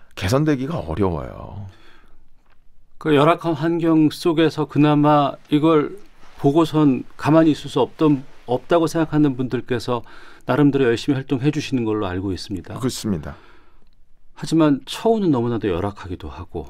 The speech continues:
Speaker 2: 그 부분에 대해서 저희 제작진들도 현장 다녀오더니 그 얘기를 꼭 하더라고요.
Speaker 1: 네네.
Speaker 2: 그나마 나름대로 어려운 상황에서 열심히 해주시지만 처우가 너무 좀 열악하다 이런 얘기도 좀 해주시고 하다못해 또 예산 편성에서도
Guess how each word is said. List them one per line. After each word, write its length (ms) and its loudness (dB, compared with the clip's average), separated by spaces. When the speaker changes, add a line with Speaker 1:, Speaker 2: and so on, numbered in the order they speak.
Speaker 2:
그 140 -6
부분에 320 -2
대해서 240 -8
저희 120 -4
제작진들도 840 -4
현장 280 0
다녀오더니 720 -4
그 120 0
얘기를 380 -4
꼭 260 -6
하더라고요. 440 -6
Speaker 1:
네네. 240 -2
Speaker 2:
그나마 480 4
나름대로 640 0
어려운 380 4
상황에서 460 -4
열심히 260 -2
해주시지만 680 -4
처우가 380 -2
너무 300 -2
좀 260 -4
열악하다 680 -4
이런 540 -2
얘기도 400 -4
좀 180 -8
해주시고 580 -10
하다못해 460 0
또 120 -8
예산 420 4
편성에서도 1160 2